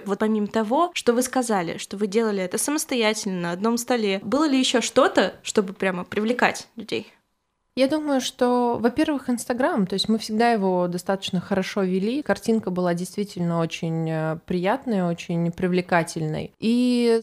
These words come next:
Speaker 2: само заявление о том, что это проект двух подруг, он как-то, наверное, людей подкупил. И мы действительно делали, ну, вот просто потому, что нам очень нравилось. Просто нам было здорово делать цветы для других людей. Никто не думал о том, сколько нужно зарабатывать, сколько там мы хотим зарабатывать и сколько мы сможем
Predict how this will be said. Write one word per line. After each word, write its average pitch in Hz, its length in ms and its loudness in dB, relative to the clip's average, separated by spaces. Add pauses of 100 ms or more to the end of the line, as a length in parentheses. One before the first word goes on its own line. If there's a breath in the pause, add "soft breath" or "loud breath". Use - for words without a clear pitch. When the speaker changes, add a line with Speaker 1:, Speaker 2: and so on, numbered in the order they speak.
Speaker 2:
само 247 340 2
заявление 226 520 2
о - 20 0
том, 233 180 0
что - 180 -2
это 196 120 -2
проект 214 380 0
двух 202 240 0
подруг, 202 440 2
он 240 200 2
как-то, 202 800 2
наверное, 208 380 4
людей 202 300 4
подкупил. 196 600 -4
И - 20 2
мы 226 100 4
действительно 247 640 0
делали, 190 880 0 (220)
ну, 202 380 -2
вот 190 140 -6
просто 262 300 2
потому, 202 280 0
что - 200 -4
нам 180 180 2
очень 180 300 0
нравилось. 151 720 -2
Просто 220 320 2
нам 160 220 2
было 185 260 4
здорово 185 480 2
делать 175 360 0
цветы - 280 -6
для 185 160 0
других 165 400 -4
людей. 160 300 -6
Никто 175 260 0
не 208 160 4
думал 185 300 2
о 170 60 0
том, 175 220 0
сколько 269 440 2
нужно 208 320 0
зарабатывать, 185 640 -2
сколько 170 320 -4
там 151 180 -4
мы 160 120 0
хотим 247 400 -2
зарабатывать 196 600 2
и 175 40 -4
сколько 214 340 -4
мы 190 120 2
сможем 185 420 0